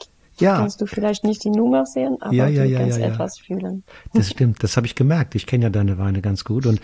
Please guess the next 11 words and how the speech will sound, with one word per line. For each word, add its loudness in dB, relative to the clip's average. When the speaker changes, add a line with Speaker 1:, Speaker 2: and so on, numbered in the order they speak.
Speaker 1:
habe -4
gemerkt, -2
einerseits 4
ist -2
die 2
analytische, 2
der -6
Säuregehalt -2
ist -6
nicht 2
hoch 0